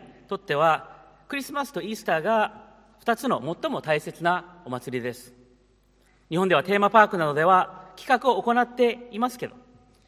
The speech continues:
少しずつ広がっていくこと、ことだと思います。まずはイースタークイズから、簡単なものから始めたいと思います。本日はYouTubeチャットがオンに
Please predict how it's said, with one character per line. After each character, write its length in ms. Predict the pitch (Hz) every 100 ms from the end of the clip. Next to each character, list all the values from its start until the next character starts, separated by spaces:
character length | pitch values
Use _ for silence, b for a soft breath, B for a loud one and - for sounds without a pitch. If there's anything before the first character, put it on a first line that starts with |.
| b
少 180 | - 208
し 60 | 226
ず 100 | 254
つ 440 | 180 - - -
広 240 | - 170 170
が 80 |
っ 100 | 175
て 260 | - 170 160 - -
い 60 | 165
く 100 | -
こ 80 | 170
と、 100 | 180
こ 140 | 202
と 100 | 202
だ 120 | 143
と 140 | 180 180
思 200 | 117 113
い 60 |
ま 100 | 113
す。 160 | 117 - _ _ _ _ _ _ _ _ - B B B
ま 100 | 262
ず 80 | 262
は 160 | 254 226
イ 40 |
ー 100 | 285
ス 100 | -
タ 80 | 311
ー 180 | 294 254 -
ク 100 | 302
イ 40 |
ズ 80 | 254
か 120 | 139
ら、 100 | 110 -
簡 160 | - 202
単 100 | 202
な 80 | 202
も 100 | 208
の 80 | 202
か 120 | 208
ら 180 | 240 -
始 200 | 156 143
め 100 | 139
た 80 | 135
い 60 |
と 80 | 123
思 80 | 123
い 40 |
ま 120 | 135
す。 80 | 135
本 100 | 233
日 220 | 220 -
は 200 | 196 190 190 B B
YouTube 380 | 240 247 285 247
チ 100 | 294
ャ 40 |
ッ 60 | -
ト 140 | 175
が 220 | 165 185
オ 60 | -
ン 60 | 226
に 160 | 131